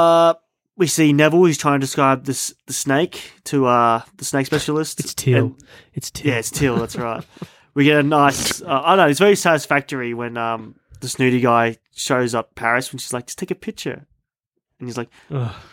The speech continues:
Speaker 1: "Yeah." It was very satisfying. It's like,
Speaker 2: That's
Speaker 1: "It's got a
Speaker 2: both.
Speaker 1: phone,"
Speaker 2: Which dates
Speaker 1: Yeah.
Speaker 2: the movie. Yeah, dates the
Speaker 1: Yeah.
Speaker 2: movie so badly.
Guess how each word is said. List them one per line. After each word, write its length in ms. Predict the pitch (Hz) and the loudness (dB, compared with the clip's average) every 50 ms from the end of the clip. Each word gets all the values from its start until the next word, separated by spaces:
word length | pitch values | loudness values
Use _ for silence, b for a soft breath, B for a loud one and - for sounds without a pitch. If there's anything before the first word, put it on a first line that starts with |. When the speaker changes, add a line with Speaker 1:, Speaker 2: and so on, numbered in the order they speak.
| B B | B B
Speaker 1:
"Yeah." 320 | _ - 113 107 101 - - | _ -4 -2 -2 -2 -4 -4
It 60 | 147 | -6
was 80 | 143 131 | -2 2
very 160 | 165 175 170 | 4 4 4
satisfying. 380 | 139 165 151 135 - 147 135 | 4 2 0 0 0 0 -2
It's 60 | 131 127 | 0 -2
like, 80 | 160 | -2
Speaker 2:
That's 120 | 185 - - - | -4 -6 -8 -6
Speaker 1:
"It's 120 | - 135 190 | -2 0 2
got 120 | 214 190 | 2 2
a 40 | 139 | 2
Speaker 2:
both. 40 | 113 | 0
Speaker 1:
phone," 500 | - - 160 151 156 165 170 170 185 185 - | 0 2 2 2 2 0 -2 -6 -8 -12 -12
Speaker 2:
Which 200 | - 139 - 135 | -12 -12 -8 -4
dates 260 | - 135 131 98 98 | -2 -2 -2 -2 -4
Speaker 1:
Yeah. 60 | - | -8
Speaker 2:
the 60 | 143 | -8
movie. 520 | 135 127 123 123 123 117 117 113 110 113 - _ | -6 -4 -4 -4 -4 -4 -4 -6 -8 -10 -12 _
Yeah, 240 | - 131 117 110 123 113 - _ _ - | -12 -12 -10 -10 -12 -18 -20 _ _ -12
dates 220 | 127 123 120 117 | -12 -10 -10 -10
the 60 | 110 | -10
Speaker 1:
Yeah. 100 | 110 113 110 | -10 -10 -12
Speaker 2:
movie 120 | 110 113 | -12 -14
so 220 | - - 120 113 | -16 -14 -14 -14
badly. 440 | 110 113 113 117 120 - - 127 123 | -14 -14 -16 -16 -16 -16 -16 -16 -16